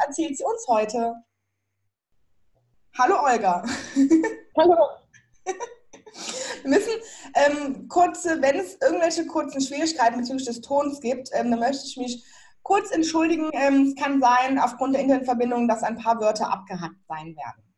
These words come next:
Speaker 1: Aber jetzt zum Wesentlichen. Wir hatten gerade im Vorgespräch, äh, besprochen, dass du eben, ja, dein, dein Tante Olga Laden in Köln aufgemacht hast, beziehungsweise wie lange ist er jetzt schon da?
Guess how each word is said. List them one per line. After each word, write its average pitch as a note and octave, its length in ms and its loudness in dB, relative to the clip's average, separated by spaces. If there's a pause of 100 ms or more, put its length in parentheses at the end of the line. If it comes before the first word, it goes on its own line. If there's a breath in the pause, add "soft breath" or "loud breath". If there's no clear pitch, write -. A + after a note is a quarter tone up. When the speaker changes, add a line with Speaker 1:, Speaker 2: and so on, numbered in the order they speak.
(440)
Speaker 1:
Aber B3 240 2
jetzt - 280 -6
zum A3+ 180 -4
Wesentlichen. E3 840 -8 (1080 loud breath)
Wir C4+ 120 4
hatten G4 160 -2
gerade D#4 280 2
im D#4 120 -4
Vorgespräch, E4+ 960 0
äh, - 80 -2
besprochen, C4 600 2 (360 loud breath)
dass C#4 220 0
du D#4+ 60 -8
eben, C4+ 480 2
ja, C4 220 6
dein, A3 260 2
dein G#3+ 320 -4
Tante C4+ 300 2
Olga E4+ 240 4
Laden A3+ 320 4
in A3 220 -4
Köln G#4 320 -2
aufgemacht G3+ 640 -2
hast, B3 240 -2
beziehungsweise A#3+ 480 -4
wie C4+ 160 4
lange C#4+ 340 2
ist C#4 80 -4
er D#4 80 -2 (100)
jetzt C#4 140 -2
schon B3 160 -2
da? F3+ 300 -2